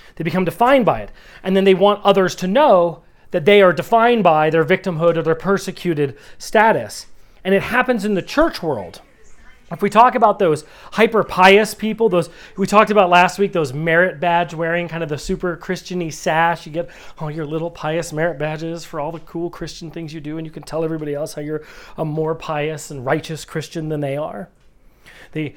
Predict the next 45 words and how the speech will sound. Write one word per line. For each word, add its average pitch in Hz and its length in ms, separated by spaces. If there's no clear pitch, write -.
they, 151 140
uh, 139 120
piously 165 460
humble 160 260
brag 160 380
about 147 200
all 156 140
the 156 100
things 156 440
and 151 100
the 151 60
accomplishments 151 760
that 151 120
they 156 100
have 160 240
in 165 80
the 156 60
church. 165 560
What's - 140
interesting 226 480
about 170 240
some 185 160
of 151 100
those 170 280
folks, 214 280
some 208 140
of 196 80
those 185 240
folks 180 240
will 170 80
many 175 340
times 156 400
be 185 120
also 208 460
defined 170 680
by 175 120
some 220 260
level 202 400
of - 140
perceived 196 640
persecution 175 720
that 170 120
they 170 100
have 151 160
received 180 560